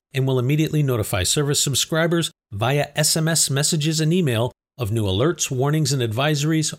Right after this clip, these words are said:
or any other factors which signal a change in the overall threat picture for American citizens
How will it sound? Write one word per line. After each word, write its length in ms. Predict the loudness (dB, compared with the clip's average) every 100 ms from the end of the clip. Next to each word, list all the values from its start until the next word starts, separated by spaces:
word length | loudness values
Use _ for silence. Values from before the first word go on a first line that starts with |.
| -4
or 240 | -4 -4 -2
any 220 | 0 2
other 140 | 2
factors 520 | 0 -2 0 0 -2 -4 _ _
which 200 | -2 0
signal 360 | 2 2 2 2
a 100 | 0
change 440 | 0 2 2 0 0
in 120 | 2
the 120 | 4
overall 360 | 4 4 2 2
threat 260 | 0 -2 -2
picture 260 | -2 -2
for 140 | -2 -2
American 380 | 0 -2 -2
citizens 520 | 0 0 2 0 -2